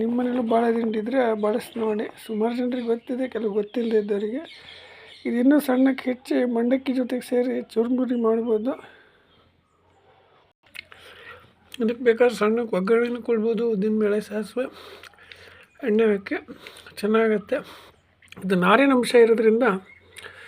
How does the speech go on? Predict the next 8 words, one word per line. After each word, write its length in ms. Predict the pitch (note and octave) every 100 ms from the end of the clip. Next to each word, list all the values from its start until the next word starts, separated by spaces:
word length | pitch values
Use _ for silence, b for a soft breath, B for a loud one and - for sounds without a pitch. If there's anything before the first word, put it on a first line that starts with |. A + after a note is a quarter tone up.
| B B B B G3
ಮಲಬದ್ಧತೆ 560 | G#3+ A#3+ A3 B3+ - A#3+
ಇರೋರಿಗೆ 420 | A#3 A#3 A3 B3 G3 G#3 B B B E4 C#4+
ಭಾಳ 140 | B3 G#3+ G#3+
ಅನುಕೂಲ, 360 | G#3+ G#3+ A3 A3 G#3+ B B B B B B B B B B -
ಕಿಡ್ನಿ 280 | A#3 B3+ B3+ -
ಕಲ್ಲು 220 | A#3 B3
ಇದ್ದವರಿಗೂ 380 | G#3+ A#3+ A#3 B3 A3
ಭಾಳ 100 | A3